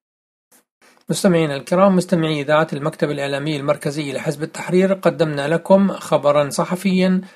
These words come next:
من مندوب المكتب الإعلامي المركزي لحزب التحرير في ولاية تركيا حول مؤتمر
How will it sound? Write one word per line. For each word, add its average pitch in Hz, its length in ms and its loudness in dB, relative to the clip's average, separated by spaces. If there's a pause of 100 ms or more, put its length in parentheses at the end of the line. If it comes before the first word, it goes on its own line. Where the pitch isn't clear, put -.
(140)
من 156 180 -2
مندوب 170 400 2
المكتب 165 420 2
الإعلامي 151 560 0
المركزي 151 600 -2
لحزب 143 340 -4
التحرير 151 680 -2
في 151 200 -6
ولاية 131 720 -4
تركيا 139 680 -2 (680)
حول 151 460 2 (160)
مؤتمر 185 800 4